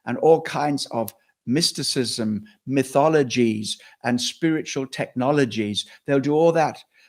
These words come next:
But actually, sometimes I think that they do all of that to avoid this.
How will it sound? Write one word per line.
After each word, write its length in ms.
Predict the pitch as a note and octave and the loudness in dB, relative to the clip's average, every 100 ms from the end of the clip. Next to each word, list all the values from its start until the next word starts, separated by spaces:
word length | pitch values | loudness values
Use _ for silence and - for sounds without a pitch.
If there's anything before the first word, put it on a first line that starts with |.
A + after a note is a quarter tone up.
| - | -4
But 180 | D3 - | -4 0
actually, 680 | E3+ F#3 - C#3 A2+ C3 _ _ _ _ - | 0 0 -2 -2 -2 -4 _ _ _ _ -6
sometimes 680 | - E3+ F3 C3+ B2+ B2+ - | 0 2 2 0 -4 -4 -2
I 220 | C#3 D#3+ | 0 0
think 400 | - E3 A2+ - | 0 -2 -2 -2
that 180 | C#3 A#2+ | -4 0
they 160 | C3+ | 0
do 220 | A#2 C#3 A#2+ | 2 2 2
all 240 | D#3 D#3+ | 2 2
of 100 | B2 | 2
that 240 | B2+ - - | 2 0 -2
to 140 | B2+ | -2
avoid 480 | A#2 A#2+ C#3+ D3 B2 | 0 2 2 0 0
this. 460 | C3+ F2+ - - | 0 2 -4 -6